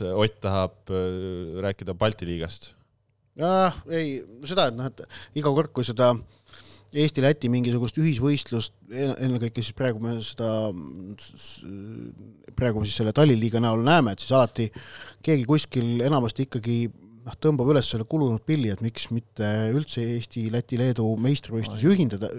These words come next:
Speaker 2: ühendada ja mängida Balti meistrivõistlusi, et tase oleks kõvem. Et noh, noh, tegelikult, noh, see idee on juba surnult sündinud, et sellist asja,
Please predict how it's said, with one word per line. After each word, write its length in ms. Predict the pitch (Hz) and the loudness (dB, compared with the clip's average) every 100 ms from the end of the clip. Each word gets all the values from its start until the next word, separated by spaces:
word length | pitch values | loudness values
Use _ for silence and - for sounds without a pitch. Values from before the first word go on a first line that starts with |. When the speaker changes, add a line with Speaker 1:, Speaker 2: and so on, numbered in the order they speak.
| 135 | 6
Speaker 2:
ühendada 460 | 185 165 110 113 110 - - - - | 8 8 4 0 -4 -10 -18 -10 0
ja 100 | 120 | 4
mängida 240 | 143 113 110 | 4 2 4
Balti 240 | 151 151 | 2 4
meistrivõistlusi, 560 | 151 180 - 107 98 - | 4 4 2 -6 -6 -6
et 80 | 131 | -2
tase 220 | 143 104 | 0 -2
oleks 180 | 101 - | -4 2
kõvem. 320 | 185 117 98 - - - - - - - _ | 4 4 0 -16 -20 -20 -20 -20 -20 -20 _
Et 140 | - | -12
noh, 120 | - 98 - | -10 -10 -10
noh, 80 | 104 | -8
tegelikult, 640 | - 180 139 120 117 - - 117 123 | -2 4 4 4 -4 -6 -2 -2 -2
noh, 160 | 107 131 | 0 2
see 140 | 139 | 4
idee 160 | 127 175 123 | 8 8 8
on 80 | 117 | 6
juba 140 | 113 | 2
surnult 380 | 110 165 127 101 | 4 4 2 4
sündinud, 400 | 156 139 - 120 | 6 6 4 -10
et 140 | - - | -8 -6
sellist 240 | 113 - | -4 0
asja, 400 | 127 - - 110 | 0 0 0 2